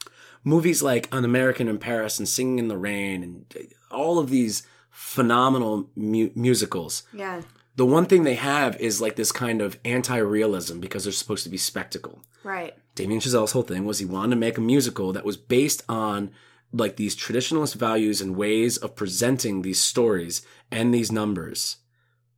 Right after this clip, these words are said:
Speaker 1: but grounding it in a very realistic world and a very real, relatable story. And he did
Speaker 2: Yeah.
Speaker 1: that by i-, incorporating everyday emotion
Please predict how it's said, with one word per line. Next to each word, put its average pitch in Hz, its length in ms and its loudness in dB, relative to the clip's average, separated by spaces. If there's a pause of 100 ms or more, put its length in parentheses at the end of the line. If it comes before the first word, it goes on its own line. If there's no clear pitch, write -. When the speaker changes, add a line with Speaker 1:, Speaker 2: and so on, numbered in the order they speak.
(140)
Speaker 1:
but 107 280 -4
grounding 120 640 4
it 95 240 -4
in 104 200 -6
a 104 160 -2
very 107 380 2
realistic 117 720 0
world 104 460 0 (360)
and 113 120 -2
a 107 60 -2
very 107 360 2
real, 113 500 4
relatable 98 600 0
story. 92 540 -4 (680)
And 120 160 -2
he 113 100 -2
did 123 180 4
Speaker 2:
Yeah. 139 40 4 (100)
Speaker 1:
that 120 180 0
by 104 440 -2 (160)
i-, 98 220 -14
incorporating 107 1000 0 (680)
everyday 127 460 4
emotion 123 880 2